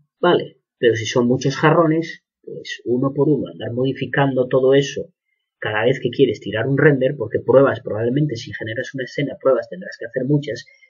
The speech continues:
pues es de volverse locos, ¿no? En cambio, con este,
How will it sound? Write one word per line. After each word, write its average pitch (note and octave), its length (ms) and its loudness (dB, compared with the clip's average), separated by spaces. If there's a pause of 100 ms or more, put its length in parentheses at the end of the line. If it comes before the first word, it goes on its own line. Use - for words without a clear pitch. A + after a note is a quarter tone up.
(140)
pues A#2+ 200 -2
es A#2 100 -4
de B2+ 80 6
volverse A2 460 0
locos, E3 340 2
¿no? F3+ 240 -4 (800)
En E3+ 160 2
cambio, F3 480 4 (560)
con A#2 200 0
este, F3 420 0